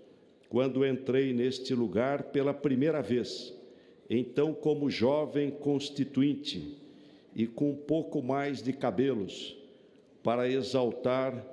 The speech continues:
a maior obra legislativa já realizada em benefício da nação, a fonte de todos os direitos, o depositório das garantias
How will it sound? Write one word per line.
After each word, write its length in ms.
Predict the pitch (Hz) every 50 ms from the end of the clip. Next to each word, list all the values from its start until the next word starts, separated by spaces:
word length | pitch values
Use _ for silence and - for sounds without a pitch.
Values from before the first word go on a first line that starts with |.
| - - - - - -
a 140 | - 107 107
maior 480 | 117 139 147 147 147 151 160 165 165
obra 400 | 165 156 160 165 156 135 156 151
legislativa 1200 | 143 143 143 147 143 147 - 143 - - 143 131 107 - - - 143 151 160 156 113 143 151 143 135 123 - - - - - - - - - 127
já 380 | 127 - - 123 151 170 175
realizada 1160 | 156 - - 156 160 156 147 139 139 127 92 - - 127 143 147 151 127 123 139 139 131 123 - - - - - - - - - - -
em 120 | 131 139
benefício 800 | 127 120 139 135 131 123 113 - - - 143 139 - - - 120
da 160 | 101 120 117
nação, 600 | 113 110 98 - - - - 117 110 104 90 80 - - - - - - - - - - - - -
a 100 | - 127
fonte 500 | 131 - - - 175 190 185 - - 180
de 100 | 160 170
todos 520 | 175 - - 180 170 175 - - 143 175 143
os 140 | 160 139
direitos, 920 | 117 117 120 147 143 127 143 147 131 - - - 98 - - - - - - - - - - - - - -
o 80 | 123
depositório 920 | 117 120 156 156 - 165 165 - 160 165 160 - 160 160 160 165 165 170 165
das 260 | 165 165 156 135 113
garantias 1080 | 110 117 147 139 139 131 - - - - 165 185 196 190 190 - - - - - -